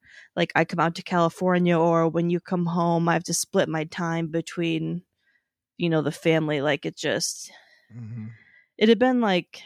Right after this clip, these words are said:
Speaker 1: you know, I haven't, like, seen, I saw my mom, like, a year, a little over a year ago when I went home for my best friend's wedding because she was there, but we didn't speak.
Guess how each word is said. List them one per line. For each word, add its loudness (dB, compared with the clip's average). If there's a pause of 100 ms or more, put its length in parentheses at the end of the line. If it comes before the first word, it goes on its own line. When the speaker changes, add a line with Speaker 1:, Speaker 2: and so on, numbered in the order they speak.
(160)
Speaker 1:
you 0
know, 4
I 4
haven't, 2
like, -2
seen, 0
I 2
saw 2
my 4
mom, 2 (1500)
like, -4
a 2
year, 2 (100)
a -6
little 2
over 2
a 4
year 4
ago 2
when 0
I 2
went 0
home 0
for -4
my 4
best 2
friend's -8
wedding 0
because 0
she 0
was -4 (500)
there, 2
but 2
we 6
didn't 0
speak. -4